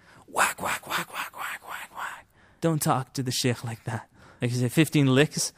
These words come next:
<laughs> And the boy comes back, Hisham ibn Ammar, rahimahullah, little boy. He says to Imam Malik, he's in grade three again, "Zalamtani." He says to Imam Malik,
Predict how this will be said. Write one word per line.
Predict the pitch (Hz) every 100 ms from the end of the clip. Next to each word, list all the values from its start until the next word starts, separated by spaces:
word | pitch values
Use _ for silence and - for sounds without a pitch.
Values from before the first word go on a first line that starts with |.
| - -
<laughs> | 180 - - - - - _ -
And | 156
the | 165
boy | 151 185
comes | 165 165 143
back, | 123 127 110 -
Hisham | 160 - 165 160
ibn | 151 139
Ammar, | 117 117 113 107 110
rahimahullah, | - 127 127 110 113 110 110
little | 143 151 135
boy. | 123 110 117 - _ _ _
He | - 147
says | - 170 170
to | - 156
Imam | 147 135 127
Malik, | 117 104 101 - _ _
he's | - 117
in | 127
grade | 131 139 131
three | 131 139
again, | 120 110 107 117 - _ _
"Zalamtani." | 135 123 139 135 123 - 104 101 113 _ _ _ _ _ _
He | 127
says | - 151 -
to | 151
Imam | 151 143 139
Malik, | 135 143 170 -